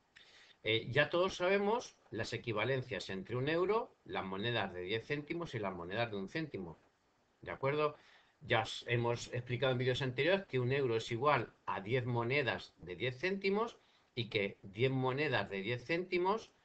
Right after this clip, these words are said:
son cien monedas de un céntimo, que es lo mismo que un euro.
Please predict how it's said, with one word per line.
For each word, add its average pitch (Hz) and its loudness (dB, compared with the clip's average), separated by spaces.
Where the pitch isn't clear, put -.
son 143 0
cien 175 8
monedas 110 0
de 104 -2
un 101 -4
céntimo, 151 -2
que 120 0
es 113 -2
lo 117 0
mismo 139 0
que - -8
un 110 0
euro. 98 0